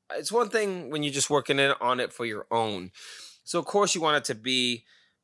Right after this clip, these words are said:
better than perfect, which is impossible. But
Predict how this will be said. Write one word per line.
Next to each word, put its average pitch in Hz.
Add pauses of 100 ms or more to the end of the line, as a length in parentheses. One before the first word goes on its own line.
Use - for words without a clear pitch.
better 131
than 107 (840)
perfect, -
which 113
is 104
impossible. 98 (1120)
But 135